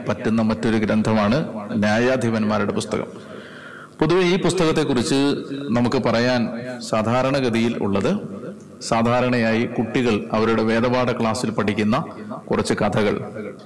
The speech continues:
ഇപ്പൊ ഉദാഹരണത്തിന് സാംസന്റെ കഥ, അത് ഒരുപക്ഷെ എല്ലാവർക്കും അറിയാം. ഗിദയോനെ കുറിച്ച് ചില ആളുകൾക്കറിയാം. സ്വന്തം മകളെ ബലി കഴിച്ച ജഫ്ത എന്നൊരു ന്യായാധിപനെ കുറിച്ച് ചിലരെങ്കിലും കേട്ടിട്ടുണ്ടാവും.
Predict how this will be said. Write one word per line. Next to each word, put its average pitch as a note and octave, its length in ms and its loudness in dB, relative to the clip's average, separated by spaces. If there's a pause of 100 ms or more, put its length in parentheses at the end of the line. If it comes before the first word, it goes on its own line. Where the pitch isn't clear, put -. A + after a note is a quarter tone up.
(600)
ഇപ്പൊ - 280 -4
ഉദാഹരണത്തിന് B2 560 2
സാംസന്റെ A#2+ 580 0
കഥ, F#2+ 240 -2 (960)
അത് B2 140 2 (280)
ഒരുപക്ഷെ A#2 360 0
എല്ലാവർക്കും A2+ 640 0
അറിയാം. - 580 -4 (460)
ഗിദയോനെ E3 500 2
കുറിച്ച് B2+ 480 0 (540)
ചില A2+ 180 0
ആളുകൾക്കറിയാം. G#2+ 720 0 (680)
സ്വന്തം C#3+ 340 2
മകളെ C#3 300 2
ബലി B2+ 320 0
കഴിച്ച A#2 260 0
ജഫ്ത B2 420 -2 (320)
എന്നൊരു A2+ 220 2
ന്യായാധിപനെ A2+ 580 2
കുറിച്ച് A2 560 0
ചിലരെങ്കിലും B2 600 2
കേട്ടിട്ടുണ്ടാവും. G#2 560 0